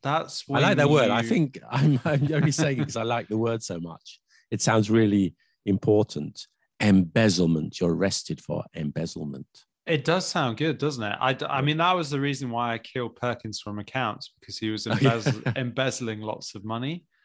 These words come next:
Speaker 2: Oh, yes,
Speaker 1: So
Speaker 2: the verb to embezzle, yeah.
Speaker 1: Yeah, so it means that you were kind of taking money most likely out of a company, is it? When you're, you're kind of maybe working in an official capacity,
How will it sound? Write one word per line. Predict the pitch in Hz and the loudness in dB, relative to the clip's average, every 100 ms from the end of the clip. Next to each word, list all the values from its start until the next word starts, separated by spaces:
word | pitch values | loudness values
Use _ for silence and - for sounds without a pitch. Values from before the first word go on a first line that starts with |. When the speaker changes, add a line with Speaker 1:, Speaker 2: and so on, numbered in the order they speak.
| _ | _
Speaker 2:
Oh, | 110 | 2
yes, | 139 127 | 4 4
Speaker 1:
So | |
Speaker 2:
the | 120 | 2
verb | 113 117 | 2 2
to | 127 | 0
embezzle, | 104 123 117 87 90 | 2 2 0 -4 -4
yeah. | 101 101 - _ - | -6 -8 -14 _ -8
Speaker 1:
Yeah, | 120 127 120 110 | -2 0 0 -2
so | - 135 131 123 117 - | -4 0 2 2 -2 -8
it | 147 | -4
means | 139 147 160 151 139 123 - - | 0 2 2 0 -2 -6 -10 -6
that | 127 117 113 - - - _ _ _ _ _ _ _ - | -2 -2 -2 -10 -16 -16 _ _ _ _ _ _ _ -10
you | 117 131 | -4 0
were | 120 117 | 0 -2
kind | - 127 117 | -4 -2 -2
of | 110 - - | -2 -6 -18
taking | - 127 123 - 117 113 | -6 -4 -4 -6 -8 -4
money | 117 117 113 113 110 107 101 - - | -4 -4 -4 -4 -4 -6 -8 -12 -14
most | 131 147 175 - | -6 -4 -4 -6
likely | 185 180 160 | -8 -8 -6
out | 143 117 | -6 -6
of | 110 | -6
a | |
company, | 113 - 156 143 101 95 | -10 -12 -12 -12 -14 -12
is | 95 | -8
it? | 127 139 - | -8 -8 -8
When | 123 117 113 110 107 - | -6 -6 -6 -10 -12 -14
you're, | 117 113 104 | -10 -8 -8
you're | 117 107 | -8 -10
kind | - 110 | -10 -12
of | 98 | -8
maybe | 107 104 104 | -8 -6 -6
working | 101 110 107 - 107 | -4 -4 -6 -10 -10
in | 101 | -8
an | 104 104 | -8 -10
official | - 127 - 107 | -10 -10 -10 -14
capacity, | - 90 - 113 - - - 98 104 117 | -14 -14 -12 -12 -14 -18 -18 -14 -14 -16